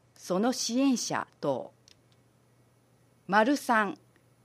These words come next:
統合失調症の家族教室。なお、初めての方は必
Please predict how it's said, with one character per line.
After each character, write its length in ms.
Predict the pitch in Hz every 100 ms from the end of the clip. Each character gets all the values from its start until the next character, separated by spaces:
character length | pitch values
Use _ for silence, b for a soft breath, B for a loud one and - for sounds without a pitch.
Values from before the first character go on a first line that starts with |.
| _ _ _ _
統 280 | 240 302 302
合 180 | 302 294
失 300 | - 262 -
調 220 | 262 254
症 320 | 247 233 214
の 180 | 214 196
家 200 | 196 233
族 280 | 233 254 277
教 240 | 254 226
室。 480 | 185 - - 131 123 - _ _ _ _ _ _ _ _ _ _ _ -
な 240 | 240 285
お、 180 | 180 - - _ _
初 300 | - 202 339
め 120 | 359
て 120 | 311 240
の 120 | 185
方 320 | - - 151
は 220 | 123 127 - _
必 140 | -